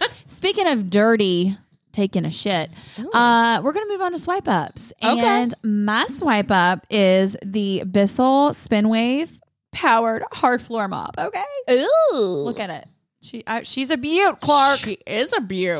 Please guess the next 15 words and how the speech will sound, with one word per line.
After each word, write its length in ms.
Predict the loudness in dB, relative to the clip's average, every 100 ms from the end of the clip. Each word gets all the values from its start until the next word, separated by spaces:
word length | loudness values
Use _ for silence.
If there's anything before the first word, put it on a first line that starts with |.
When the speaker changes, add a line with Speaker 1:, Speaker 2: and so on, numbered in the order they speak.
| -2
Speaker 2:
I 80 | -2
brought 260 | -2 -2 -2
it 100 | -6
in 80 | -10
here. 220 | -12 -14 -18 -20 -20 -18
So 160 | -2 0
we've 220 | 2 0
had 280 | 2 2 4
it. 140 | 4 2
Actually, 360 | 0 0 -4 0
my 140 | 0
husband 380 | 2 0 0 0
bought 200 | 2 2
it, 280 | 0 -2 -2
um, 580 | 0 2 2 0 -4